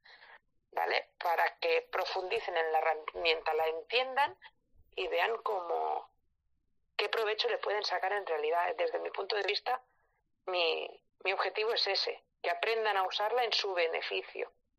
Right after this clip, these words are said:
en todas su, en todas sus posibilidades.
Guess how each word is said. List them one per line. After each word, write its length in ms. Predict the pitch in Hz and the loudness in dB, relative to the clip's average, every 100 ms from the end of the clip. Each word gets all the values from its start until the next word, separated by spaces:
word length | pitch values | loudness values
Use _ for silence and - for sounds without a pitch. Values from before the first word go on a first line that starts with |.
| _ - | _ -6
en 160 | 247 | -4
todas 300 | - 196 190 - | -2 -2 -2 -4
su, 380 | 185 160 156 - | -2 0 -2 -6
en 100 | 180 | -2
todas 200 | 202 - | -2 -2
sus 260 | - 104 95 | -2 -2 -2
posibilidades. 760 | - 95 85 82 78 78 - | -2 -2 -2 -2 0 -2 -4